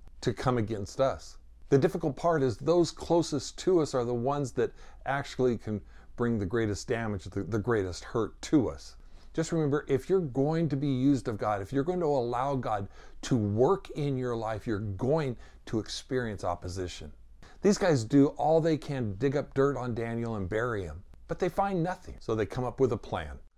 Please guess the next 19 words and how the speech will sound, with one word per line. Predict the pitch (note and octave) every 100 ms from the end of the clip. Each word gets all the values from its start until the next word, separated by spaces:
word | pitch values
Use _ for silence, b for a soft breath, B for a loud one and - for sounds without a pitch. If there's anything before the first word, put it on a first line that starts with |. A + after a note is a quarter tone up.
| -
Basically | C3 B2+ A2+ A2
what | A2
they | -
did | G#2+ A#2+
is | G#2+ G2
they | G#2
went | G#2+ A#2
to | G#2+
the | A2
king. | C#3+ B2
They | A#2
said, | - A2+ B B B
"Hey, | E3+ D#3
king, | - - D3+ B2
listen. | A#2 A2 - D#2+ - -
How | -
about | G#3 A3 -
you | F3+ -
issue | E3 D#3+ A#2+ A2